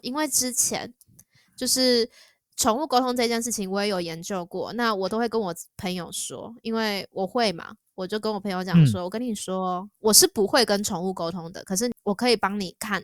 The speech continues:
Speaker 1: 他在想什么。”然后呢，我朋友就问我说：“那我的猫知道它的名字叫什么吗？”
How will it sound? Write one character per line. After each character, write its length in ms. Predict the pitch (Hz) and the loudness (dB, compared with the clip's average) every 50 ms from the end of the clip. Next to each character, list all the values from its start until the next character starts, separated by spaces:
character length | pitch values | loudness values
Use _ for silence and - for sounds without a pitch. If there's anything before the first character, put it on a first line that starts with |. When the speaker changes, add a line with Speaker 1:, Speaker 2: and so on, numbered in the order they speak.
| - 220 - | -6 -10 -4
Speaker 1:
他 120 | - - | -2 0
在 140 | - 202 196 | 0 2 0
想 200 | 196 185 - - 180 | -2 -4 -4 -2 -2
什 100 | - - - | -2 -2 -4
么。” 100 | - 214 _ _ _ _ | -12 -20 _ _ _ _
然 300 | - 208 220 226 233 240 | -2 2 2 4 4 2
后 280 | 277 311 381 370 349 330 | 4 4 6 6 6 4
呢， 380 | 277 254 240 233 233 233 247 285 302 _ _ _ | 4 2 2 2 2 0 -2 -6 -10 _ _ _
我 160 | - 196 214 | -6 -4 -2
朋 100 | 214 247 | 0 0
友 120 | 262 254 220 | 0 0 0
就 120 | 233 220 | 0 -2
问 80 | 233 247 | -2 -4
我 200 | 226 202 185 196 | -4 -4 -4 -4
说 340 | - 220 208 202 202 214 240 330 | -4 -2 -2 -2 -2 -2 0 2
：“那 160 | 403 403 320 | 2 4 4
我 120 | 254 233 | 2 2
的 80 | 208 202 | 0 0
猫 220 | 208 240 254 262 | -2 -2 -2 -2
知 160 | - - 247 | -2 -2 0
道 320 | 226 262 247 240 226 185 - | 2 2 4 4 2 0 -2
它 160 | - - 254 | -2 -2 -2
的 80 | 254 233 | -2 -2
名 180 | 208 196 196 | -2 -4 -6
字 140 | 202 202 190 | -6 -6 -4
叫 180 | - 247 214 208 | -2 -2 0 0
什 180 | 202 - 202 | 0 -2 -2
么 180 | 170 160 170 165 | -4 -8 -10 -10
吗？” 300 | 165 165 165 180 208 | -8 -8 -8 -10 -12